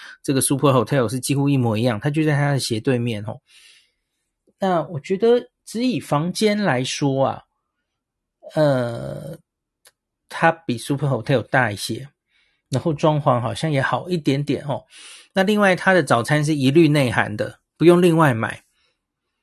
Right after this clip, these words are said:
他们两个价钱其实差不多。那可是 Super Hotel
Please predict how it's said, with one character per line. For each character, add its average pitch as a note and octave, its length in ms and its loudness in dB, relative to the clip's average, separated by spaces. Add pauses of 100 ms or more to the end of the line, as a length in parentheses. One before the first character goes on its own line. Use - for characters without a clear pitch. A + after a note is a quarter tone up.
(140)
他 C4 100 6
们 B3 80 8
两 C3+ 100 6
个 C3 80 4
价 D3+ 200 6
钱 A#2+ 180 0
其 A2+ 140 -4
实 A2 80 -6
差 G#2+ 160 -2
不 A2+ 100 -6
多。 - 320 -8 (500)
那 D#3+ 480 0 (220)
可 D3 100 0
是 D#3 40 4
Super G#3 260 2
Hotel D3+ 500 4